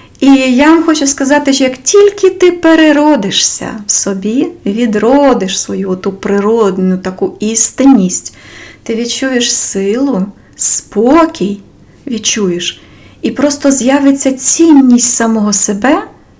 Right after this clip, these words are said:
і повага самого себе за прожитий досвід, за свідомо прожитий досвід. І потім після цього починається дуже цікавий етап.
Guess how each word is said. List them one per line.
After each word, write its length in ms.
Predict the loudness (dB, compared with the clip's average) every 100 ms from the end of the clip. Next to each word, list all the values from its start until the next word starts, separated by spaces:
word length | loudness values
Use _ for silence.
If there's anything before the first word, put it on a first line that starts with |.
| _ _ _ _ _
і 100 | -4
повага 680 | -2 -2 -2 2 2 2 0
самого 460 | -2 -2 -2 -2 -2
себе 480 | -2 -2 0 0 -2 -8
за 160 | -6 -4
прожитий 600 | -2 0 0 0 2 2
досвід, 760 | 4 4 4 0 -4 -6 -12 -20 _ -8
за 140 | -2 0
свідомо 880 | 0 0 0 2 4 6 4 0 -2
прожитий 640 | 0 0 0 -4 -4 -4
досвід. 640 | 0 0 0 -4 -6 -14 -20 _ _ _ _ _ _ _ _ _ _ _ _ _ _ _ _ -20 -20 -20 -10
І 100 | -4
потім 440 | 2 4 4 6 6
після 280 | 4 2 0
цього 580 | 2 4 4 4 2 -4 -10 -12
починається 640 | -6 -2 4 4 6 4 0
дуже 300 | -2 0 -2
цікавий 580 | -4 -2 0 0 -2
етап. 420 | -4 -6 -10 -10